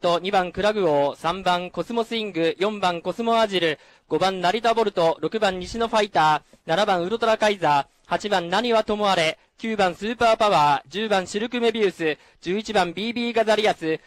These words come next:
十二番アベニンプレジャー、十三番デルマコテツ、十四番大爆風、十五番北の一等星、十六番スタンドアウト。以上の十六頭。十六番のスタンドアウトは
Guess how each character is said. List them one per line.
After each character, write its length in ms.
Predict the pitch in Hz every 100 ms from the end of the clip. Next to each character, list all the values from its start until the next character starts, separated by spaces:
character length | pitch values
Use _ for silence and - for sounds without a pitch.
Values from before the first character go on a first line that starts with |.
| _
十 160 | - 196
二 100 | 220
番 240 | 208 180
ア 60 | 170
ベ 100 | 226
ニ 80 | 240
ン 80 | 226
プ 80 | 220
レ 120 | 208
ジ 80 | 160
ャ 200 | 143 135
ー、 60 | - _ -
十 160 | 208
三 240 | - 220 208
番 220 | 175 165
デ 100 | 180
ル 100 | 233
マ 120 | 220
コ 80 | 208
テ 100 | 202
ツ、 300 | 185 185 175 _
十 180 | - 208
四 220 | 220 214
番 200 | 202 175
大 220 | 165 185 226
爆 180 | 214
風、 260 | - 165 156 _ _
十 200 | - 226
五 100 | 214
番 300 | 190 180 180 _ _ _ -
北 160 | 196
の 100 | 233
一 80 | 226 -
等 120 | 220
星、 460 | 208 170 151 139 -
十 200 | - 156
六 180 | 214 220
番 300 | 196 151 139
ス 120 | - -
タ 120 | 175
ン 100 | 226
ド 100 | 220
ア 80 | 208
ウ 80 |
ト。 260 | - 151 147 - - _ _ _ _ - _ _ _ _ _ _ _ -
以 180 | 135
上 260 | 143 160 151
の 160 | 190 139
十 180 | 170
六 160 | 185 180
頭。 500 | 180 156 147 127 117 _ _ _ _
十 160 | 165
六 200 | 196 208
番 180 | 202 190
の 100 | 180
ス 60 | 170
タ 140 | 190
ン 100 | 233
ド 100 | 226
ア 120 | 233
ウ 60 | 233
ト 120 | 220
は 300 | 208 202 196